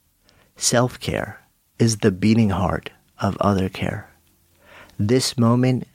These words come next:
seeds every moment. Intention overrides reaction.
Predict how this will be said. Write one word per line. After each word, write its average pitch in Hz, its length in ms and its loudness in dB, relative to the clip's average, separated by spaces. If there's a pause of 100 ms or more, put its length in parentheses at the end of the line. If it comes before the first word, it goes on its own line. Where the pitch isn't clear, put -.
seeds 95 680 -2 (340)
every 92 320 -2
moment. - 560 -8 (1000)
Intention 107 840 0 (560)
overrides 95 840 -2 (140)
reaction. - 680 -2